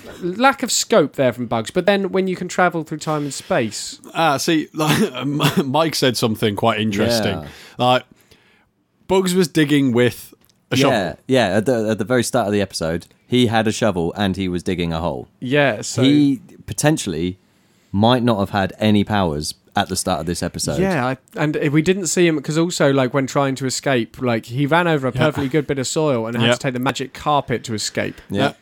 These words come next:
Speaker 2: Uh, <coughs> there was a w-, wish right at the end.
Speaker 3: Yeah, yeah.
Speaker 2: And
Speaker 3: Whispered
Speaker 2: it
Speaker 3: into an ear
Speaker 2: Yeah,
Speaker 3: rather than
Speaker 2: and
Speaker 3: said
Speaker 2: you
Speaker 3: out loud.
Speaker 2: assume it was for the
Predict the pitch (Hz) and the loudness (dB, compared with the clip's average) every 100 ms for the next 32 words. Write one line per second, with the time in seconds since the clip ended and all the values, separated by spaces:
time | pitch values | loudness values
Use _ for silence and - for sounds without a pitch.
0 | _ _ - 151 214 165 156 156 151 143 | _ _ -4 0 2 2 2 2 2 2
1 | 135 127 180 107 - 117 143 135 131 127 | 0 2 0 0 -4 0 0 0 -2 2
2 | 135 113 95 92 110 104 95 87 85 82 | 2 2 -2 -2 0 2 0 -2 -4 -4
3 | 139 139 131 117 117 147 113 104 101 - | 0 2 2 2 2 2 0 0 -2 -2
4 | 98 98 92 85 80 139 120 82 143 143 | -2 -2 -2 -2 0 2 2 0 0 0
5 | 147 143 151 147 - - 202 175 113 120 | 0 0 2 2 0 2 2 4 2 0
6 | 127 123 120 - 127 113 117 113 110 104 | 0 0 -2 0 0 2 2 4 2 0